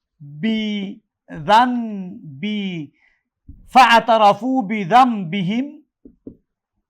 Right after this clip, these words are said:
ফাসুহকান লি আসহাবিস সাঈর, লি আসহাবিস সাঈর। জি, আলহামদুলিল্লাহ।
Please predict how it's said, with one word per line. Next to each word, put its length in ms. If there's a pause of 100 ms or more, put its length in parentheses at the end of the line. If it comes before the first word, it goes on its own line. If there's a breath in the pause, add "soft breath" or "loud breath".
(340)
ফাসুহকান 3000 (600)
লি 720 (460)
আসহাবিস 1500
সাঈর, 720 (340)
লি 140
আসহাবিস 1000 (220)
সাঈর। 800 (600)
জি, 160
আলহামদুলিল্লাহ। 680